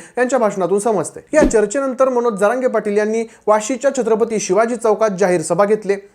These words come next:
यावेळी त्यांनी "सरकारने अध्यादेश द्या, तोपर्यंत मुंबईतून जाणार नाही," अशी भूमिका घेतली. एकूणच छत्रपती शिवाजी महाराजांना वंदन करून मनोज जरांगे यांनी त्यांच्या भाषणाला सुरुवात केली. त्यात ते म्हणाले की सकाळी शासनासोबत चर्चा झाली, सरकारने त्यांची भूमिका मांडली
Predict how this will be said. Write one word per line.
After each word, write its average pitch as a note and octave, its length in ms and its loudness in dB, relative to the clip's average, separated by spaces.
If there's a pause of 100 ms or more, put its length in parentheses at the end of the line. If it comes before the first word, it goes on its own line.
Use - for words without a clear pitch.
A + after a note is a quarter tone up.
(400)
यावेळी C#4 300 2
त्यांनी C4+ 260 -4
"सरकारने A#3 540 -2
अध्यादेश G#3+ 600 -2
द्या, A3 240 2 (340)
तोपर्यंत B3+ 400 2
मुंबईतून A#3+ 600 -2
जाणार B3+ 300 0
नाही," F#3+ 180 0
अशी F#3+ 200 -2
भूमिका G3+ 360 2
घेतली. C3+ 280 -6 (540)
एकूणच B3 440 2
छत्रपती A3 420 0
शिवाजी A3+ 360 0
महाराजांना G#3 500 0
वंदन F3 320 0
करून G#3+ 240 4 (260)
मनोज C4 180 2
जरांगे A3+ 460 2
यांनी G#3 200 2
त्यांच्या G3+ 300 -2
भाषणाला F3+ 360 -2
सुरुवात F#3+ 260 0 (120)
केली. D3+ 200 -2
त्यात - 500 -4
ते B3+ 60 4
म्हणाले A#3+ 320 0
की B3 260 -6
सकाळी A3+ 420 0
शासनासोबत G#3+ 760 0
चर्चा F#3 260 2
झाली, G#3 220 0 (480)
सरकारने C#4+ 400 2
त्यांची B3+ 320 0
भूमिका A#3+ 360 0
मांडली A3 360 0